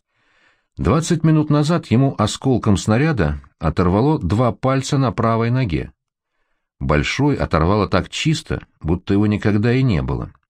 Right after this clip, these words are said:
А второй, тоже оторванный, повис на тонком лоскуте кожи.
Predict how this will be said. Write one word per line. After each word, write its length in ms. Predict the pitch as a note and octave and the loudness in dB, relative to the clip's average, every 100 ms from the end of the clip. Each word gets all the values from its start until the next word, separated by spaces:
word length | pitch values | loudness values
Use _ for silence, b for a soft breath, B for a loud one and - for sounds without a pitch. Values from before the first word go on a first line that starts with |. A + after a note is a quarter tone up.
| _ _ _ _ - | _ _ _ _ -4
А 140 | B1 | -4
второй, 500 | - - G#2 D#3+ - _ | 0 0 2 0 -4 _
тоже 340 | G#2+ D#2 D2+ | 2 2 0
оторванный, 640 | C2 D#2+ D#2 F2 A2 A#2 - _ _ _ _ | 0 0 2 2 0 -2 -6 _ _ _ _
повис 440 | - D2 D#2+ C#3+ - | -2 2 2 0 0
на 140 | G2+ | 0
тонком 480 | E2 G#2 B2+ C#3 B2+ | 0 0 0 0 0
лоскуте 480 | G#2 - F2+ D#2+ A2 | 0 0 -2 0 -2
кожи. 520 | - D#2 B1+ - - | 0 -2 0 -6 -12